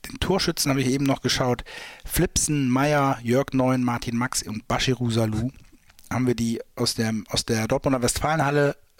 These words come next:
ähm, geschossen, sehr zur Freude aller Anwesenden, zieht den Bayern die Lederhosen aus. Das ist ja auch immer das Schöne bei den Hallenturnieren gewesen, dass die Fans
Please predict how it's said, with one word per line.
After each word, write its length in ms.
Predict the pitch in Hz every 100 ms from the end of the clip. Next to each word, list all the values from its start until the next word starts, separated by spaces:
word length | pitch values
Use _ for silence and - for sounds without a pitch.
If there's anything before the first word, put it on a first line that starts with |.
| 135
ähm, 320 | 135 139 135
geschossen, 420 | 127 143 139 139
sehr 200 | 123 127
zur 160 | - 127
Freude 380 | - 131 135 120 -
aller 400 | 131 143 139 -
Anwesenden, 760 | - 131 135 139 139 139 139 135
zieht 260 | - 147 147
den 120 | 135
Bayern 240 | 131 135
die 60 | 135
Lederhosen 540 | 123 139 135 131 131 131
aus. 200 | 120 139
Das 160 | 123
ist 80 | 147
ja 80 | -
auch 100 | 151
immer 120 | 165
das 140 | 143 -
Schöne 220 | 175 160
bei 80 | 143
den 120 | 135
Hallenturnieren 440 | 143 156 147 143
gewesen, 260 | 131 127 135
dass 100 | 127
die 120 | -
Fans 520 | 120 - 170 139 -